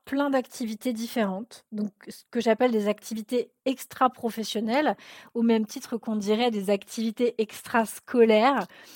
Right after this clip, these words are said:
Eh bien, euh, j'ai fait des activités extra-professionnelles, donc qui n'ont rien à voir avec mon entreprise et avec ce que je fais tous les jours, euh, qui m'ont vraiment permis, en tout cas, de rencontrer plein de belles personnes,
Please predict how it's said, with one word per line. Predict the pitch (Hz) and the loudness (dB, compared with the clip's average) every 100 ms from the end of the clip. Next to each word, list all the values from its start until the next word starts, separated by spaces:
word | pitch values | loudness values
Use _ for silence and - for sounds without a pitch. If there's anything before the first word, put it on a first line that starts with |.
| - _ | -20 _
Eh | 226 | -4
bien, | 202 196 247 277 262 208 | -4 -2 0 0 -2 -2
euh, | 202 | -2
j'ai | 190 220 | -4 -6
fait | 202 254 | -4 -6
des | 226 208 | -4 -2
activités | 214 214 226 214 - 240 247 | -2 -4 -12 -12 -6 -4 -2
extra-professionnelles, | 247 226 - - 254 - 226 226 208 214 208 226 | -4 -8 -14 2 2 2 -6 -6 -6 -6 -2 -2
donc | 247 190 | -2 -8
qui | 202 | -10
n'ont | 175 | -10
rien | 180 214 247 | -6 0 2
à | 233 | 2
voir | 220 233 | 4 4
avec | 208 190 | 4 0
mon | 208 196 | -4 -8
entreprise | 196 - 196 262 285 220 - - - _ | -8 -10 -8 -6 -4 -6 -10 -20 -20 _
et | |
avec | 202 196 | -6 -4
ce | - | -6
que | - | -6
je | 208 - | -6 -4
fais | 247 | -6
tous | - 220 | -6 -4
les | 208 | -4
jours, | 190 220 277 277 - - - 196 | -2 -2 -2 -4 -6 -18 -16 -10
euh, | 196 | -10
qui | - 233 | -6 -2
m'ont | 226 240 | 0 0
vraiment | 214 226 233 254 277 | 2 4 4 2 0
permis, | 277 220 202 220 262 254 | 0 0 0 -2 -4 -6
en | 214 | -10
tout | 208 | -8
cas, | - 247 | -2 0
de | 226 | 0
rencontrer | 202 196 196 208 - 240 247 254 - _ _ | -6 -6 -8 -12 -6 -2 -2 -2 -6 _ _
plein | - 302 311 | -6 0 0
de | 285 | 2
belles | 247 214 | 0 2
personnes, | 202 190 - 285 320 | -4 -6 -6 -6 -6